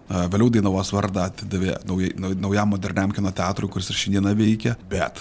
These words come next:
vardą atidavė, bet tam tikrų laurų jis iki šiol neatidavė. Tai yra kol kas ilgiausiai mieste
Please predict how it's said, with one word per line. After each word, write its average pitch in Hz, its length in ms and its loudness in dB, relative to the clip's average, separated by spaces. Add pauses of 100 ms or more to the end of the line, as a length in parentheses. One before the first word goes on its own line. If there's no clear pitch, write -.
(120)
vardą 123 380 0
atidavė, 107 460 -2
bet 104 200 -2 (100)
tam 101 220 -2
tikrų - 240 2
laurų 110 380 4
jis 98 180 -6
iki 104 160 -2
šiol 110 240 4
neatidavė. 107 540 0
Tai 127 180 6
yra 151 160 4
kol 151 160 4
kas 156 300 0
ilgiausiai 127 720 4
mieste 107 320 4